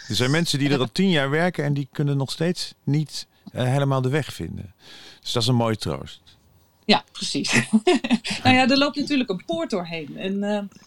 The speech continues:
Speaker 2: dat maakt ook dat het tegenwoordig iets makkelijker is dan vroeger om je weg te vinden. Maar nog steeds moet je onder de poort door of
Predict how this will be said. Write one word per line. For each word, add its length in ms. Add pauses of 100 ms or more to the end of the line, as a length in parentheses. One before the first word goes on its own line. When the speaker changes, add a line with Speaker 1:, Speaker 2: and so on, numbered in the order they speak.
(340)
Speaker 2:
dat 160
maakt 480
ook 460
dat 200
het 280
tegenwoordig 640
iets 220
makkelijker 500
is 140
dan 180
vroeger 440
om 200
je 80
weg 260
te 100
vinden. 420
Maar 200
nog 160
steeds 600
moet 280
je 220 (760)
onder 300
de 80
poort 360
door 320
of 320